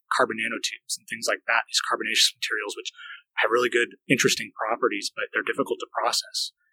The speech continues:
And so being able to process them, we need kind of a soap to pick them up and put them into solution. And so that's what I worked on in my undergrad, was designing those,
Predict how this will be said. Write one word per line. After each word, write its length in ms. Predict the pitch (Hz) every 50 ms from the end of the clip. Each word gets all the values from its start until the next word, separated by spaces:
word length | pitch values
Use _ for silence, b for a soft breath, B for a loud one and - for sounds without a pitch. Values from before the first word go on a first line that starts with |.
| _ -
And 100 | - -
so 240 | - - 113 107 107
being 160 | - 123 127
able 160 | 139 139 127 120
to 80 | -
process 380 | - 147 165 156 - 147 - -
them, 120 | 127 120
we 100 | 117 113
need 200 | 113 120 113 - -
kind 120 | 127 117
of 100 | 101 98
a 80 | - -
soap 320 | - - 117 107 - - _ -
to 80 | -
pick 200 | - 117 113 -
them 120 | 120 110 107
up 160 | 104 104 - _ _ _ _ _ _ _ -
and 100 | 110 -
put 140 | - 110 -
them 140 | 113 104 107
into 160 | - - -
solution. 480 | - - - - 104 - - - - - _ _ _ _ -
And 80 | 123 -
so 220 | - 120 110 107
that's 160 | 143 170 -
what 80 | - 165
I 80 | 175 180
worked 220 | 170 131 - -
on 100 | 113 107
in 40 | 104
my 120 | 101 101
undergrad, 400 | 101 - - - - - - - _ b b b b b _
was 160 | 117 110 -
designing 400 | - - 123 117 113 110 104 101 -
those, 220 | - - - -